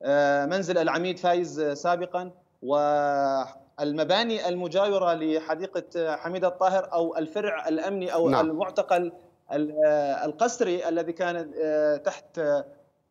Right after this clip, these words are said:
Speaker 1: آه، عصابة الأمن العسكري. هل هذه المنطقة منطقة مرتفعة وتطل على أحياء، آه، درع البلد؟ آه، شهدنا اليوم، آه، تعزيزات وتحصينات ووضع لأسلحة ثقيلة،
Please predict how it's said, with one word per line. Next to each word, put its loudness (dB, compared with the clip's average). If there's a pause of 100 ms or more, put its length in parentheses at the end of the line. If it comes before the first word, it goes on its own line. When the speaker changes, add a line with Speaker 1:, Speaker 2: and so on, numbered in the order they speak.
(240)
Speaker 1:
آه، 2
عصابة 2
الأمن -2
العسكري. -2
هل 2
هذه 0
المنطقة -2 (200)
منطقة -2
مرتفعة -2 (160)
وتطل -2
على 0
أحياء، -4
آه، -2
درع -4
البلد؟ -2 (720)
آه، 4
شهدنا -2
اليوم، -2
آه، 6
تعزيزات -2
وتحصينات -4
ووضع 0
لأسلحة 0
ثقيلة، 0